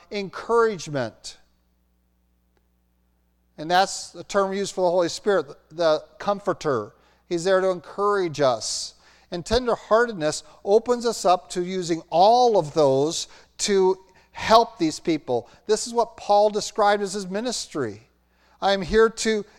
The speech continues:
edify, to pray for you, to, to strengthen you, to encourage you." Uh, but, and sometimes that involves rebuke and correction. All of that is encompassed in being tenderhearted, to bring real solutions to people,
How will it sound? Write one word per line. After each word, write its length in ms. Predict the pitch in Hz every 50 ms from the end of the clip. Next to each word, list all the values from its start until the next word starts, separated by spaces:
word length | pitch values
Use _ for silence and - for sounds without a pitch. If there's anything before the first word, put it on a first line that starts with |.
| _ -
edify, 680 | 196 220 247 247 220 233 - 196 185 170 160 143 131 127 - - _ _ _
to 260 | - - 196 190 180 175
pray 320 | - - - 226 254 254
for 160 | - - 202
you, 280 | 180 170 160 151 139 135
to, 320 | 135 - - 196 175 160 - - _ _ _ -
to 220 | - 185 180 165 156
strengthen 640 | - - - - - 220 262 262 - - 208 190
you, 160 | 190 175 151 143
to 160 | - - 180
encourage 720 | 175 170 156 - - 226 240 247 247 240 233 196 170 160
you." 260 | 175 175 165 147 135 - - - - - -
Uh, 140 | 175 180
but, 380 | 170 156 170 180 180 180 - - -
and 220 | 180 180 185 165
sometimes 420 | - - 220 240 247 226 220 196 170
that 140 | 196 196
involves 400 | 202 202 190 180 185 185 196 202
rebuke 480 | 202 190 160 139 135 160 175 175 - -
and 100 | 190 185
correction. 680 | - - 196 214 226 226 - - - - 165 143 127 - - - _ _ _ -
All 380 | 160 202 240 262 294 294 285
of 120 | 254 214 170
that 340 | 170 165 170 175 180 -
is 220 | - 190 175 165 180
encompassed 1040 | 185 180 - - - - 233 254 254 - - 165 147 151 147 - - - - _ -
in 220 | 185 170 170 175
being 240 | 170 170 170 170 151
tenderhearted, 1040 | - - - 208 208 202 196 165 - - - 196 190 185 165 135 120 110 104 120 _ _ _ _ _ _ -
to 80 | - 170
bring 420 | 160 190 196 180 165 147 151 165
real 260 | 208 233 254 269 277
solutions 640 | - - - 247 240 226 220 226 - - 202 185 175
to 80 | 190 175
people, 540 | - 185 190 170 - 185 185 185 180 -